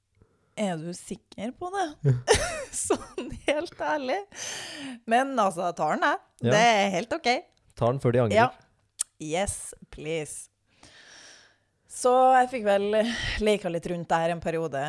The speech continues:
Speaker 1: ehm, og så kom det enda en tillitserklæring, mm, hvor jeg fikk muligheten til å, eh, bli regionsjef. Og da var det for, mm, Region Nord,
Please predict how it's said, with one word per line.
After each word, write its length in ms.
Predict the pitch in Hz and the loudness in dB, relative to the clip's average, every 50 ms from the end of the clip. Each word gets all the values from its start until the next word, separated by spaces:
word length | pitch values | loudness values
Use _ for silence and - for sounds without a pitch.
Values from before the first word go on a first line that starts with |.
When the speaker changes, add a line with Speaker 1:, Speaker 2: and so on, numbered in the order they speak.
| 160 156 - - | -8 -10 -14 -10
Speaker 1:
ehm, 800 | - 165 160 156 156 156 156 151 151 151 151 151 151 151 151 151 - | -8 -6 -4 -4 -4 -4 -4 -6 -8 -8 -10 -12 -12 -12 -12 -10 -8
og 160 | 170 165 156 | -6 -6 -6
så 280 | - - - - 170 156 147 147 147 143 143 143 143 147 - - _ - | -8 -10 -10 -6 -6 -4 -4 -2 -2 -2 -2 -2 -4 -6 -10 -18 _ -10
kom 240 | - - 175 180 185 | -6 -6 -4 -2 -2
det 80 | 185 | -2
enda 240 | - 208 190 170 147 | -2 -2 -4 -6 -8
en 100 | 131 139 | -8 -6
tillitserklæring, 800 | 143 - 156 127 107 - - - - - 139 127 117 90 - 127 - - - - | -6 -6 -6 -6 -8 -10 -10 -12 -12 -10 -10 -8 -8 -8 -10 -12 -16 -18 -18 -18
mm, 160 | 131 127 143 - - | -18 -16 -16 -16 -16
hvor 240 | - 156 151 151 147 | -14 -10 -8 -8 -8
jeg 80 | 143 | -8
fikk 160 | - 156 - - | -8 -10 -12 -12
muligheten 600 | 156 147 143 131 120 127 113 - - 139 143 139 - | -12 -12 -12 -12 -12 -14 -14 -16 -16 -16 -16 -14 -14
til 300 | - - 151 151 160 156 - | -12 -10 -10 -10 -10 -10 -10
å, 420 | - 156 151 151 151 151 151 151 151 160 - _ - | -10 -10 -8 -8 -8 -8 -8 -8 -10 -10 -14 _ -18
eh, 160 | - 160 151 | -16 -14 -14
bli 240 | 143 151 147 147 151 | -14 -14 -14 -12 -12
regionsjef. 1120 | 151 156 156 151 160 160 143 135 - - 131 127 - - - 135 120 - - - - - - _ _ _ _ _ _ _ _ _ _ _ _ _ - - - | -12 -14 -14 -14 -14 -14 -14 -14 -16 -16 -16 -14 -12 -10 -10 -10 -12 -12 -16 -20 -20 -20 -20 _ _ _ _ _ _ _ _ _ _ _ _ _ -20 -14 -12
Og 100 | 180 165 | -10 -8
da 180 | 175 160 165 165 | -6 -6 -6 -4
var 160 | 165 147 147 | -6 -6 -8
det 100 | 151 147 | -10 -10
for, 240 | - - 160 160 160 156 156 - _ _ - - - _ | -8 -8 -8 -8 -8 -10 -14 -18 _ _ -20 -20 -20 _
mm, 240 | - 139 139 139 - - | -20 -20 -20 -20 -18 -16
Region 440 | - 156 156 151 165 165 165 170 175 | -14 -14 -12 -10 -10 -10 -10 -10 -8
Nord, 320 | 180 202 226 254 269 269 | -6 -6 -4 -4 -4 -6